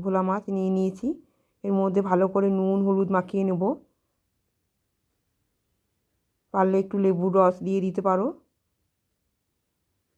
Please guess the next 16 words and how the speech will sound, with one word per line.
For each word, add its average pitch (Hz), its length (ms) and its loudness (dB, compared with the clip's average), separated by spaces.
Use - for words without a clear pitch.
আমি 190 180 -2
ভুলে 185 340 0
গেছি 190 160 -2
লেবুর 180 260 0
রস 175 260 2
দিতে। 175 220 -6
তারপরে 196 300 2
আমি 196 200 2
ভেজে 190 280 2
নেব 185 160 0
ভোলা 185 180 0
মাছগুলো। 180 440 0
ভিডিওটা 202 340 0
ভালো 190 260 2
লাগলে 190 340 2
লাইক 190 300 0